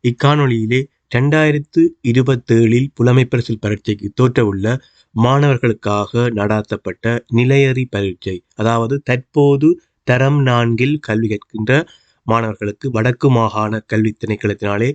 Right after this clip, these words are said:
நடாத்தப்பட்ட நிலையறி பரீட்சையினுடைய வினாப்பத்திரம் ஒன்றினுடைய வினாக்களையும் அவற்றுக்கான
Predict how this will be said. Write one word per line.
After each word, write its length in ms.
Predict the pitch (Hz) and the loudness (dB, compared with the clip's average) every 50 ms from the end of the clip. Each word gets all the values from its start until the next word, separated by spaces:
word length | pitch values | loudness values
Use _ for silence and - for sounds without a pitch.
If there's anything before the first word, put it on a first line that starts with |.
| - _ _ _ _ _ - | -8 _ _ _ _ _ -4
நடாத்தப்பட்ட 840 | 107 117 120 131 135 131 - 139 117 - 104 - - _ 120 135 151 - _ _ _ _ - | -4 -2 0 -2 -4 -2 -4 -6 -4 -4 -8 -12 -8 _ -4 -4 -4 -6 _ _ _ _ 0
நிலையறி 640 | 120 131 143 160 165 165 165 160 156 165 175 170 _ | 2 2 4 4 2 4 2 2 2 2 -2 -4 _
பரீட்சையினுடைய 880 | - 117 120 120 113 110 - 113 107 101 98 95 92 95 101 113 127 143 - _ _ _ _ | 0 2 2 2 2 0 -2 -2 -2 -2 -6 -8 -8 -6 -4 -2 -2 -4 -6 _ _ _ _
வினாப்பத்திரம் 960 | - 127 127 147 151 156 156 147 - 131 123 - - 127 123 135 135 135 143 - _ _ | -2 0 2 2 2 2 0 -2 -2 -4 -4 -2 -2 0 2 2 2 0 -2 -4 _ _
ஒன்றினுடைய 640 | - 139 139 143 139 143 123 117 107 104 101 104 117 123 135 - _ _ _ _ _ _ _ _ _ _ _ _ _ | 0 2 2 4 2 2 2 0 0 0 0 0 0 0 -2 -4 _ _ _ _ _ _ _ _ _ _ _ _ _
வினாக்களையும் 760 | 123 123 131 143 143 135 123 - 123 107 98 98 101 120 - _ | 2 4 4 4 2 0 0 -2 -2 -2 -2 -2 -6 -8 -8 _
அவற்றுக்கான 500 | - 117 120 123 123 117 - 113 107 | -2 -2 0 0 -2 -2 -2 -2 -2